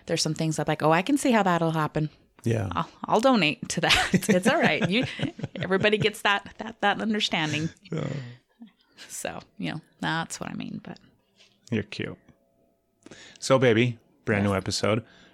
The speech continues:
Speaker 2: After last week, and I, I didn't shame you. I don't think I shamed you by any means, but
Speaker 1: Oh, shit. <laughs>
Speaker 2: um, I encouraged you to write down ideas that you had for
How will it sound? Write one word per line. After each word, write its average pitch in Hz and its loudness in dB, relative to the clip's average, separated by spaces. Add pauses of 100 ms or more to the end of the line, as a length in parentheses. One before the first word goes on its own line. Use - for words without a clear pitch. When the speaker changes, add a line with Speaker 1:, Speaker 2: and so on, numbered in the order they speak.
(120)
Speaker 2:
After 101 -2
last 104 0
week, 98 -4
and 95 -2
I, 92 -4 (160)
I 104 -12
didn't 104 -6
shame 95 -2
you. 92 -6
I 90 -8
don't 90 -10
think - -12
I 90 -8 (420)
shamed 90 -4
you - -12
by 92 -8
any 92 -4
means, 92 -6
but - -4
Speaker 1:
Oh, - -16
shit. - -6 (180)
<laughs> - -16
Speaker 2:
um, 104 -2
I 113 -4
encouraged 120 -2
you 98 0
to 98 -6
write 98 -4
down 98 -2
ideas 92 -4
that 87 -8
you 87 -8
had 92 -6
for 98 -6